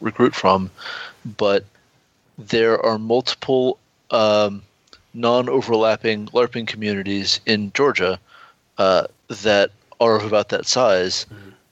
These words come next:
Speaker 1: And so I don't even know how they do things.
Speaker 2: Right.
Speaker 1: And, and they live in Atlanta.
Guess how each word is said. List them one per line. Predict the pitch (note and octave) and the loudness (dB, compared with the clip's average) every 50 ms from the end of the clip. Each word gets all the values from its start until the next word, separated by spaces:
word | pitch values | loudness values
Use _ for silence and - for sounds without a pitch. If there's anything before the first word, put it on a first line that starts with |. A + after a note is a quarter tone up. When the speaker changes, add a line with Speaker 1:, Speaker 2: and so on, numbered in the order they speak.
| _ - | _ -4
Speaker 1:
And | A2 G#2+ G#2+ G#2+ G#2+ | -2 -2 -2 -2 -2
so | - - - A2 G#2 G2+ G2+ G2 - | 0 2 2 2 2 2 2 0 0
I | - B2+ | 0 0
don't | B2+ C#3+ C3 | 2 2 0
even | A2+ G#2 G#2 | -2 -2 -4
know | G#2 | -6
how | G2 G#2 G2 | -6 -6 -2
they | F#2 G2+ A2+ | -2 0 0
do | A2 G2+ F2 | 0 -2 -6
things. | - - - - - - - - _ _ _ _ - | -8 -10 -12 -12 -14 -16 -16 -18 _ _ _ _ -18
Speaker 2:
Right. | - A2 G#2 F#2+ - _ _ _ _ _ _ _ _ | -16 -16 -16 -16 -20 _ _ _ _ _ _ _ _
Speaker 1:
And, | - B2 A#2 A2+ - _ - | 0 0 0 -2 -4 _ -10
and | A#2+ A2+ | -6 -2
they | A#2+ C3 D#3+ | 0 0 0
live | E3 C#3 A#2+ A2 | 0 -2 -4 -4
in | G2+ | -6
Atlanta. | F#2+ - F2 F#2+ G#2+ C3 G2 - - | -10 -8 -6 -4 -4 -2 -2 -4 -6